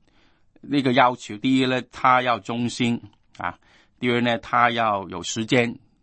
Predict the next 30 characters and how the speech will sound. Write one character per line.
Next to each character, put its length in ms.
如 120
果 140
他 260
没 120
有 120
时 180
间， 240
你 120
跟 180
我 120
培 180
养， 200
他 160
也 80
培 140
养 140
不 60
来 220
嘛。 140
第 80
三， 280
他 260
要 420
有 320
一 140
种 280
顺 320
服 220
的 100
心， 400